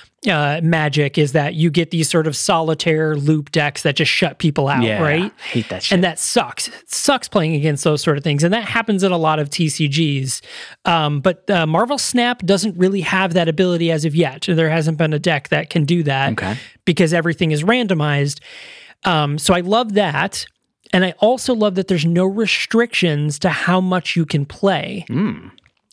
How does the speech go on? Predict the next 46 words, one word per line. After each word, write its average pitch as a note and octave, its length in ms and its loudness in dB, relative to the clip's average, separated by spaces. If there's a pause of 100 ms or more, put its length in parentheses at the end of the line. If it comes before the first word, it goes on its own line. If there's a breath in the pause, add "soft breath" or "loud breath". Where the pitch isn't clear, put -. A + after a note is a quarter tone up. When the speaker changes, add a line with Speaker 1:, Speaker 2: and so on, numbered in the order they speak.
Speaker 1:
So - 160 2
there's, A3 260 0
like, A#3 380 -2
energy G3 720 0
in A3 140 2
games. A3+ 460 0
Like, G3+ 180 0
you, B3+ 140 0
you've G#3+ 240 0
played E3+ 240 2
those D3 200 2
sort D#3 200 0
of E3 100 -2
app D3 240 0
games D3+ 320 2
Speaker 2:
Yeah. - 20 -4
Speaker 1:
where D3+ 140 2
they're D3+ 160 2
like, D3 280 -2 (360 loud breath)
you E3+ 140 4
get E3 260 0
X F3+ 260 -2
number E3 240 2
of D3+ 80 0
energy D#3+ 460 0
and D3+ 100 0
you C#3+ 60 2
have D#3 160 0
to E3 80 -2
refill F3+ 460 0
the G#3+ 100 -2
energy, F3+ 400 0
and E3+ 80 0
that's D#3 160 0
the D#3 140 2
only D#3+ 120 0
way D#3+ 120 2
to D#3 80 -2
play D#3+ 200 2
a D#3 40 -2
game. E3 360 0
Speaker 2:
Either, G2 440 0
like, G2 260 -4
wait G#2+ 420 -2
or G#2+ 340 -2
pay. F#2+ 480 -6